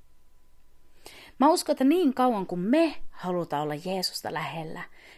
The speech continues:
ja Jeesuksen käytössä ja rakentamassa Jumalan valtakuntaa,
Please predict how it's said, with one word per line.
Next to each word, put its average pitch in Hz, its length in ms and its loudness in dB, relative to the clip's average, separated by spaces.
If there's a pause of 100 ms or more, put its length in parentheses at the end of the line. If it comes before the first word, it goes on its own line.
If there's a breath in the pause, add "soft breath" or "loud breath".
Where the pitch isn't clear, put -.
ja 175 60 -2
Jeesuksen 180 560 0
käytössä 175 580 0
ja 151 60 -4
rakentamassa 185 640 -4
Jumalan 180 420 -4
valtakuntaa, 170 760 -6